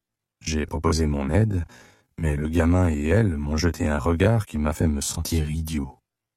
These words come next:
Elle a réussi à le caler sur sa hanche tandis que son aîné, à peine plus grand que le petit, pleurnichait.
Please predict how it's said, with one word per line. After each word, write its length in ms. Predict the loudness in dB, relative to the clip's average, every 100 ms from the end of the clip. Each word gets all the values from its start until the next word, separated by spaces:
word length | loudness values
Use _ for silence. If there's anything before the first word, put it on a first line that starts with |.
| _ _ _ _ _ _ _ _
Elle 160 | 2 2
a 80 | 2
réussi 500 | 2 2 2 -2 -4
à 60 |
le 100 | -4
caler 280 | -6 0 2
sur 180 | 0 -2
sa 220 | -4 -4
hanche 320 | -2 0 -2
tandis 240 | -2 -4 -4
que 120 | -6
son 280 | -2 0 2
aîné, 340 | 2 2 2
à 100 | 2
peine 200 | 2 2
plus 180 | 2 -2
grand 280 | 0 2 0
que 80 | -2
le 100 | -8
petit, 460 | -8 -6 -2 -2
pleurnichait. 880 | 0 0 0 -2 -2 -6 -10 -16 -18